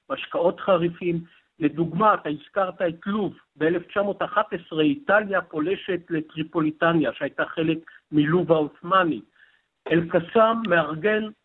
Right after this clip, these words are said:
חבורה של כמה עשרות אנשים, מוכרים את התכשיטים, את הרכוש המועט שיש בבית, קונים נשק, והם יוצאים בדרך כדי להילחם באימפריה האיטלקית. כמה עשרות אנשים מזוינים ברובים.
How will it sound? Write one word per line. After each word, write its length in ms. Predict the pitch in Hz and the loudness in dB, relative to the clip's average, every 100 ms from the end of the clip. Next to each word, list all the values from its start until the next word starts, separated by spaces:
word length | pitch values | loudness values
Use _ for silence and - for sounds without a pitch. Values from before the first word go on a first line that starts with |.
| _ - | _ -8
חבורה 560 | - 147 156 160 208 196 | -4 -2 0 2 2 2
של 80 | 175 160 | -2 -2
כמה 240 | 185 180 | -2 -2
עשרות 380 | - - 185 180 | -4 -4 -4 -2
אנשים, 580 | 151 135 - 220 214 208 _ _ _ _ - | -4 -4 -6 -6 -6 -8 _ _ _ _ 0
מוכרים 680 | 151 - 151 170 185 214 196 | 0 0 -4 0 2 2 0
את 160 | 165 | 0
התכשיטים, 1120 | 151 131 131 131 131 - - - 156 226 208 - | 2 2 0 -4 -6 -6 -6 -8 -6 -4 -2 0
את 40 | |
הרכוש 560 | - - - 208 180 165 | -2 -4 -6 -6 -4 0
המועט 480 | 151 156 175 175 | 0 0 0 -2
שיש 260 | - 175 185 - | -2 -6 -4 -4
בבית, 400 | 135 180 208 208 - | 0 2 2 0 -8
קונים 360 | 156 185 170 | -4 -4 -2
נשק, 320 | 175 170 254 254 - - _ - | -4 -2 -6 -6 -14 -20 _ 0
והם 180 | 156 175 | 2 4
יוצאים 760 | 165 170 - - 294 302 285 - _ _ - | 0 -2 -14 -4 0 2 0 -4 _ _ 0
בדרך 500 | 156 151 269 294 254 - | 0 4 2 2 -8 -8
כדי 300 | 165 196 269 | -6 -2 -2
להילחם 580 | 262 208 180 - 262 226 | -2 -4 -4 -4 -4 -2
באימפריה 720 | 208 202 - 214 254 262 254 | -4 -6 -6 -2 -2 -2 -4
האיטלקית. 640 | 226 - 196 165 - - _ _ - | -4 -4 -6 -6 -8 -8 _ _ -4
כמה 260 | 233 247 | 2 2
עשרות 340 | - - 208 196 | 2 -2 -4 -2
אנשים 360 | 175 165 196 | -2 -2 -2
מזוינים 480 | 170 151 170 190 185 | -2 0 0 0 0
ברובים. 460 | 156 156 143 127 | 0 0 0 -2